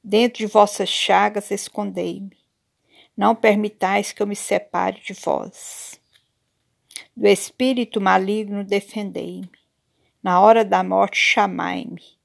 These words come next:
e mandai-me ir para vós,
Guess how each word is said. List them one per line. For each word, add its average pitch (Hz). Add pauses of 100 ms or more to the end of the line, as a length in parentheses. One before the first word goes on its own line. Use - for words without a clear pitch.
(140)
e 208
mandai-me 190
ir 196
para 180
vós, -